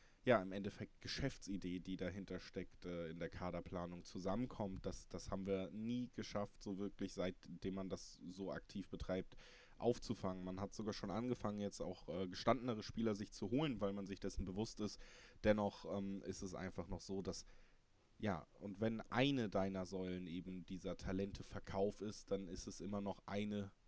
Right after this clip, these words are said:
tragende Säule und, und das wirkt sich aufs ganze Gebäude aus.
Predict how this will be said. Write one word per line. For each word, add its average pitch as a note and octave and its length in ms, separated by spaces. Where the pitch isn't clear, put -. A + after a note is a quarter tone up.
tragende G2+ 480
Säule G#2 420
und, D#2+ 220
und D#2 240
das - 260
wirkt F#2 200
sich F2 180
aufs - 140
ganze F#2+ 280
Gebäude F#2 460
aus. F#2 340